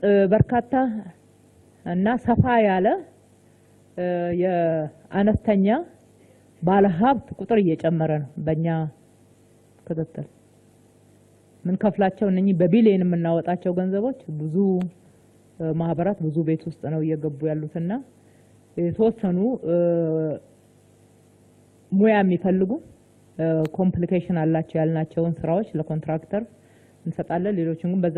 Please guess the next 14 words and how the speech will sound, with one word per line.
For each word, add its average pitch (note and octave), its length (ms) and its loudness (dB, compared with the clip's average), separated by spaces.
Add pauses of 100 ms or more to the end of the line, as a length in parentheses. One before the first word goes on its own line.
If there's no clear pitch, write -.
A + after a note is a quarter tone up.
ስራ F3 200 -8
እናሰራለን። E3+ 640 -4
ሰፊ F#3+ 180 -6
የስራ F3 260 -4
እድል D#3+ 220 -4
ነው D#3+ 100 -4
የሚፈጠሩ። E3 460 -6
እነኚህ F3 300 -2
የተፈጠሩት F#3+ 600 -4 (400)
ሞሎች፣ F#3+ 540 6 (580)
የሻይ E3+ 1080 0
ቤቶች፣ F#3 460 0 (520)
የህፃናት E3 680 0 (2500)
መጫወቻዎች፣ F#3 760 -2